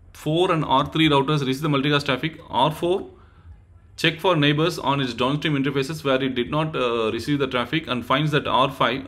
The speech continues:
and R six. R four forwards the traffic to both of them. So R three router on the other hand has only a single downstream router in, uh,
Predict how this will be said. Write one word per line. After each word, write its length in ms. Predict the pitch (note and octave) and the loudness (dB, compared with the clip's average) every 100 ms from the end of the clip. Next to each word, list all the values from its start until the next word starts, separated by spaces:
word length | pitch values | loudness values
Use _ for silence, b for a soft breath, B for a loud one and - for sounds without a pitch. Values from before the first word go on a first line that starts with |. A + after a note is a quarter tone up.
| - | -6
and 140 | A#2+ | 0
R 120 | A2+ | 0
six. 300 | A#2 G#2+ - - B B B B B - | 0 -6 -10 -16 B B B B B 2
R 180 | D#3+ | 2
four 160 | E3 G3+ | 4 0
forwards 420 | D#3+ D#3 E3+ F3 | 2 2 2 0
the 80 | D#3 | 0
traffic 360 | D3+ C#3+ D#3 D#3 | 2 0 0 -2
to 100 | C3 | 0
both 260 | B2 C#3+ | 0 2
of 160 | D3 C3 | 0 0
them. 300 | A#2+ D3+ - - - - - - | -4 -6 -10 -18 -20 -20 -20 -20
So 240 | - C3 - | -6 -4 0
R 320 | C#3 F3 F3+ | 2 2 0
three 240 | F3 F#3 | -4 0
router 340 | F3 D#3 D#3 E3+ | 2 2 0 0
on 180 | D3+ C#3+ | 2 4
the 60 | |
other 200 | B2+ D3+ | 4 4
hand 240 | D3+ D#3 C#3+ | 4 4 2
has 240 | C3+ - - | 0 -6 -6
only 280 | C3 D3+ C#3+ | -2 0 0
a 60 | |
single 480 | C3 D3 D#3+ F3 E3 - | 0 -2 0 -2 -4 -6
downstream 640 | B2 C#3 D3 D#3 D#3 D3+ B B B - | -2 0 0 -2 -2 -4 B B B -12
router 380 | G#2+ B2+ C3+ D3+ | -2 0 2 0
in, 220 | C#3+ C3 | 2 0
uh, 500 | A#2+ A2 G#2+ G#2 G#2 | 0 0 -2 -4 -6